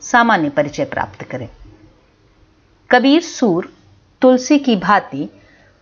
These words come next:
मीरा मूलतः भक्त हैं और भक्ति काल की प्रमुख कवित्री हैं। उनके आराध्य श्री कृष्ण हैं और उनकी भक्ति माधुर्य भाव की भक्ति है।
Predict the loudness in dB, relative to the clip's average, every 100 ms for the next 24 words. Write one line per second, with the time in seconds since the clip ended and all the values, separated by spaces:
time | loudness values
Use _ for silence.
0 | 0 4 4 2 -2 -10 _ _ _ _
1 | _ 2 4 4 4 2 2 -2 -4 -6
2 | -20 -20 _ _ _ _ _ _ _ _
3 | -10 -4 -4 -4 -14 _ _ _ _ _
4 | 2 4 2 -2 -2 0 0 0 -6 -8
5 | -8 -14 _ _ 0 0 0 -4 -10 -6
6 | -6 -8 -12 -14 -16 -20 _ _ _ _
7 | _ -20 -20 -10 2 4 6 8 8 6
8 | 2 -2 -2 0 0 2 0 2 0 -4
9 | -12 -18 _ _ _ 2 2 2 2 4
10 | 4 4 0 2 0 -2 -8 -8 -6 2
11 | 4 4 0 0 0 0 -2 -2 -10 -12
12 | -14 -16 -14 -16